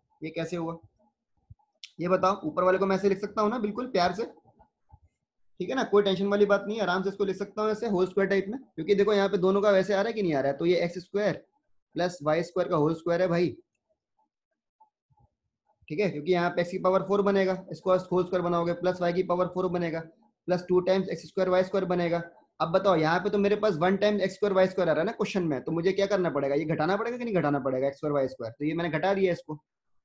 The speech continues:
ठीक है। अब आप लोग देखो इस चीज को, एक बहुत ही बढ़िया सा आपका formula बन गया होगा यहाँ से,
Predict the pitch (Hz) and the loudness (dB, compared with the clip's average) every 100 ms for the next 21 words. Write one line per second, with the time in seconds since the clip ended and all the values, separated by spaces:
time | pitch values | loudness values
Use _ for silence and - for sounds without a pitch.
0 | _ 180 214 - - - 156 170 185 196 | _ -4 -2 -2 -8 -4 0 4 2 2
1 | 185 185 190 196 196 190 - 196 190 147 | 0 0 2 2 2 0 2 2 2 -2
2 | 147 180 202 180 170 180 180 180 180 175 | -4 -2 -2 0 0 0 -2 -4 -8 -4
3 | 156 165 175 170 165 165 147 147 143 143 | -2 -2 -2 -2 0 0 2 0 0 -4
4 | 180 | -10